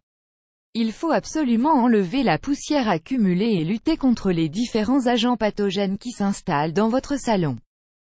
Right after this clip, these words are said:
Voici les principaux points à prendre en compte pour cette pièce, le type de sol, les tapisseries du canapé et des fauteuils, les rideaux, les animaux domestiques, les éléments décoratifs. Le sol a besoin d'un nettoyage quotidien, car il accumule de grandes quantités de poussière et de saleté.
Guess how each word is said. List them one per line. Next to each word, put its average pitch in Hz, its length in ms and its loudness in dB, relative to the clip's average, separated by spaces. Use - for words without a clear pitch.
Voici 214 460 0
les 196 140 2
principaux 277 600 -4
points 302 300 0
à 170 120 2
prendre 247 320 -2
en 190 120 2
compte 254 400 -2
pour 190 180 -8
cette - 280 -4
pièce, 202 520 -4
le 262 160 0
type 320 280 -4
de 175 160 -2
sol, 240 280 -2
les 202 180 0
tapisseries 277 600 -4
du 185 160 -4
canapé 226 680 0
et 135 60 -4
des 131 160 -4
fauteuils, 294 420 -2
les 165 220 0
rideaux, 262 300 0
les 180 220 2
animaux 226 440 4
domestiques, 214 680 0
les 165 200 -2
éléments 226 360 2
décoratifs. 208 800 0
Le 170 100 -2
sol 190 260 -2
a 156 100 2
besoin 262 380 0
d'un 175 180 0
nettoyage 208 720 0
quotidien, 160 640 -4
car 156 220 -4
il 165 100 -4
accumule 240 480 2
de 160 140 0
grandes 220 320 2
quantités 240 520 0
de 175 140 2
poussière 175 540 -4
et 185 80 -2
de 202 100 -4
saleté. 226 540 -6